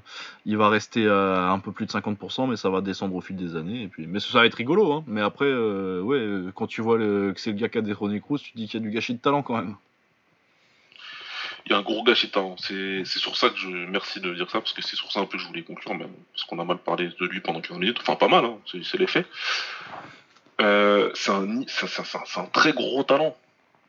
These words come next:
Speaker 1: Ah ouais,
Speaker 2: C'est un
Speaker 1: non,
Speaker 2: très
Speaker 1: mais
Speaker 2: gros
Speaker 1: puis en
Speaker 2: talent.
Speaker 1: plus,
Speaker 2: Tu
Speaker 1: euh,
Speaker 2: sens que le mec, il a un background en, en boxe anglaise.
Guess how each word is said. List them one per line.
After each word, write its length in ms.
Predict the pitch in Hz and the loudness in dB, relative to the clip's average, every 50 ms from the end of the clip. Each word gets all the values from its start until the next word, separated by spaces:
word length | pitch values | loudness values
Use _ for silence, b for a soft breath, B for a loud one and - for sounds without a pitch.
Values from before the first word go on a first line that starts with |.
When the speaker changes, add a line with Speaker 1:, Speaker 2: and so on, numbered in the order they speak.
| _ _ _ _ _ - - - | _ _ _ _ _ -12 -2 2
Speaker 1:
Ah 100 | 123 151 | 6 6
ouais, 20 | 196 | 6
Speaker 2:
C'est 20 | |
un 40 | 214 | 6
Speaker 1:
non, 80 | 208 202 | 6 6
Speaker 2:
très 120 | 127 120 | 4 4
Speaker 1:
mais 60 | 117 113 | 4 4
Speaker 2:
gros 20 | |
Speaker 1:
puis 180 | 120 131 127 131 | 2 4 4 4
en 40 | |
Speaker 2:
talent. 100 | 143 147 131 | 4 2 0
Speaker 1:
plus, 120 | - 123 | -2 -2
Speaker 2:
Tu 60 | 110 | -2
Speaker 1:
euh, 20 | 107 | -2
Speaker 2:
sens 160 | 104 107 98 | -2 0 0
que 60 | 110 98 | 0 0
le 160 | 98 95 95 | 0 0 2
mec, 240 | 104 127 123 - 98 | 2 2 2 2 0
il 60 | 98 | -2
a 20 | |
un 60 | 95 | -2
background 440 | 92 92 98 92 101 107 107 104 98 | -2 -2 -2 -2 0 -2 -2 -2 -2
en, 480 | 90 90 87 87 90 87 90 87 - - - | -4 -4 -2 -2 -4 -4 -4 -6 -6 -8 -8
en 100 | - 90 | -8 -6
boxe 300 | 90 - 101 - - - | -2 -2 -2 0 0 -2
anglaise. 480 | 92 95 98 127 160 143 117 - - | 0 2 4 4 4 2 0 -6 -14